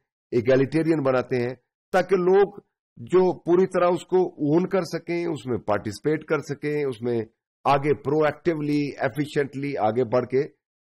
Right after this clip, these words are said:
सिस्टम को, अ, समझे, ताकि overall एक पब्लिक की, अ, भलाई हो सके।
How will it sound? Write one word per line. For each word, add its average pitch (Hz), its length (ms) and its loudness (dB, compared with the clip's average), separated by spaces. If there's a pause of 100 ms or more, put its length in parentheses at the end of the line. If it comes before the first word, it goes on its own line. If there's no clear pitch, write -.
(120)
सिस्टम 180 540 -2
को, 139 360 4
अ, 123 600 -2
समझे, 139 480 -2
ताकि 127 400 0 (380)
overall 151 380 4
एक 127 80 0
पब्लिक 127 420 -2
की, 117 300 -6
अ, 101 220 -2 (440)
भलाई 113 340 2
हो 92 100 -2
सके। - 320 -12